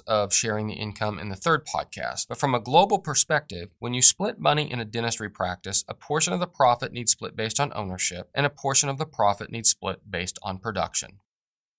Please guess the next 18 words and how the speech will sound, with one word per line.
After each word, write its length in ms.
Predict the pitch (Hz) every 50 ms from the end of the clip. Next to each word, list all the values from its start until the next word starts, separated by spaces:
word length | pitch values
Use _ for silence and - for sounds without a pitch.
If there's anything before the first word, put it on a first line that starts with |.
| _
Kane 260 | - - 156 165 165 147
Waters 340 | 139 139 131 131 135 -
uses 280 | 120 117 113 131 127 -
a 40 | -
combination 640 | - - 120 113 127 131 113 98 98 101 - - 110
of 100 | 107 92
both 220 | - 107 117 131 -
of 100 | 151 131
these 200 | 123 120 - 110
methods. 480 | 95 85 90 - - - - - - - _ _ _ _ _ _ _ _
We 120 | - 131 131
use 240 | 131 131 127 -
the 100 | - 131
profit 540 | - - - - 139 143 151 - 180 185 -
from 120 | - 147 139
the 80 | 127
hygiene 460 | 110 - - 180 202 165 120 113 104
department 600 | 95 98 - - 101 - - 98 107 123 131 -